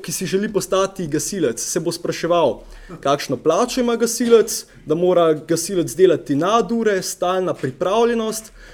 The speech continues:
mogoče dejstvo, da več gasilcev umre zaradi samomora, kakor pa zaradi nevarnosti na terenu. To, to mladim prihranimo, verjetno celo z dobrim namenom. In potem grejo seveda v šolo,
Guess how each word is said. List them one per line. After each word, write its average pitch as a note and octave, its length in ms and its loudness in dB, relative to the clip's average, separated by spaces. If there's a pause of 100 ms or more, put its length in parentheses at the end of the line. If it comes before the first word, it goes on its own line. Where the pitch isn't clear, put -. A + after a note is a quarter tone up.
(120)
mogoče A3+ 420 0
dejstvo, A#3 400 -2
da G3+ 80 0
več A3 240 2
gasilcev A3 500 0
umre G#3+ 240 2
zaradi F#3 300 0
samomora, F#3 560 0
kakor E3+ 320 -4
pa E3 80 -2
zaradi D#3+ 340 -2
nevarnosti D#3+ 640 -2
na C#3 60 -6
terenu. C#3+ 420 0 (540)
To, - 160 -4 (300)
to C4+ 120 2
mladim B3 380 4
prihranimo, D#3+ 640 0
verjetno A3 320 0
celo F3+ 300 -2
z C#3 100 -2
dobrim D#3 320 0
namenom. C3+ 400 -4 (1300)
In E3 80 -4
potem G3 340 0
grejo G3 220 4
seveda G3 320 0
v F#3+ 80 4
šolo, D3+ 380 4